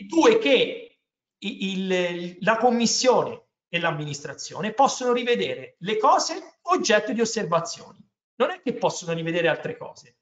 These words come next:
E ho detto semplicemente, ho detto semplicemente, la futura amministrazione potrà rivedere nei limiti della legge tutto quello che vorrà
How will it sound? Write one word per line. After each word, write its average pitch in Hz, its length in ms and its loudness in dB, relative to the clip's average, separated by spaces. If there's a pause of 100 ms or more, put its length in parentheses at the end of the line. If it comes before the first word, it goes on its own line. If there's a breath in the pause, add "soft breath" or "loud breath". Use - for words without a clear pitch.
E - 120 -2
ho 349 60 6
detto 302 360 0
semplicemente, 180 1120 -2
ho 190 80 -6
detto 240 260 0
semplicemente, 151 1000 -12 (420)
la 320 200 2
futura 294 400 -2
amministrazione 190 920 -2
potrà 320 340 2
rivedere 311 540 -2
nei 180 120 -2
limiti 190 360 -4
della 269 220 -2
legge - 680 -4
tutto 311 280 -2
quello 190 220 2
che 190 140 -2
vorrà 165 480 0